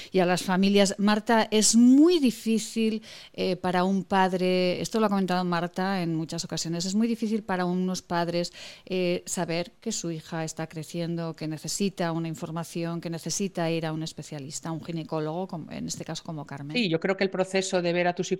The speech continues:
Speaker 2: crecer cuando tienes un hijo con autismo es diferente, porque si tienes mucha suerte y a los dos años te dicen que tienen autismo,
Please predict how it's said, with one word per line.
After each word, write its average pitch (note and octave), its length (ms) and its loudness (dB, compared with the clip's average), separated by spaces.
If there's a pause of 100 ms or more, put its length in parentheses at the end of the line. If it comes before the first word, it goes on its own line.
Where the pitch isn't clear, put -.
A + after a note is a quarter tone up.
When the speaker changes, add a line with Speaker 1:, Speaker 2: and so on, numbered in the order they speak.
(140)
Speaker 2:
crecer F#3 400 -2
cuando D#3+ 160 0
tienes E3+ 180 -6
un F3+ 60 -6
hijo F3 180 -4
con E3+ 100 -4
autismo F3+ 380 -2
es E3 80 0
diferente, D3 720 -4 (400)
porque C#3+ 320 0
si D#3+ 100 -6
tienes E3 220 -2
mucha E3+ 240 0
suerte F#3+ 240 -2
y D3+ 60 2
a D3 40 2
los C#3+ 140 0
dos D3+ 160 -4
años F3 200 -2
te - 100 -4
dicen E3 200 -4
que E3 100 -2
tienen E3 220 -2
autismo, G3 640 -2